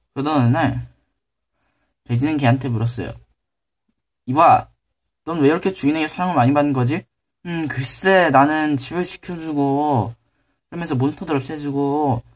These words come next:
도둑도 없애버렸으니까. 음, 그러니까 당연히 주인에게 추천받는 건가?" "뭐라?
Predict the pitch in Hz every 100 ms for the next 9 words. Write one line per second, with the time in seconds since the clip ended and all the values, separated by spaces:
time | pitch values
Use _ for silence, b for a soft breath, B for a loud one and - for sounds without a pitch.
0 | _ _ - - - 147 143 147 127 -
1 | 139 135 139 139 156 - 117 131 - _
2 | _ 151 139 127 127 180 185 - 143 139
3 | 131 165 156 135 143 143 113 - _ _
4 | _ _ _ _ _ - 147 160 143 -
5 | 202 190 160 123 117 - - _ _ _
6 | _ _ _ _ - - 117 135 185